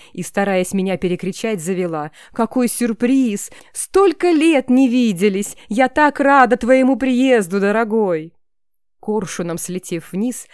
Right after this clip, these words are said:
она присела в быстром реверансе и подала гостю руку в длинной серой перчатке до локтя.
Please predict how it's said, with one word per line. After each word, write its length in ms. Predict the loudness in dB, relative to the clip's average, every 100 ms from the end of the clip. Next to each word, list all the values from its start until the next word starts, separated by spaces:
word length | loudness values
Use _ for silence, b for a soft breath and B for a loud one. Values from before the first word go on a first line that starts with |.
| B
она 240 | -8 -6
присела 560 | -6 -6 -6 -6 -4 -4
в 80 | -4
быстром 460 | -6 -8 -6 -4
реверансе 680 | -4 -2 -2 -2 -4 -6 -10 -10 B B
и 100 | -10
подала 440 | -6 -4 -4 -4
гостю 460 | -4 -6 -6 -8 -6
руку 320 | -6 -6 -8
в 80 | -12
длинной 480 | -10 -8 -6 -6 -6
серой 380 | -8 -6 -6 -8
перчатке 680 | -10 -10 -10 -10 -10 -12
до 160 | -8 -8
локтя. 520 | -8 -10 -14 -20 -20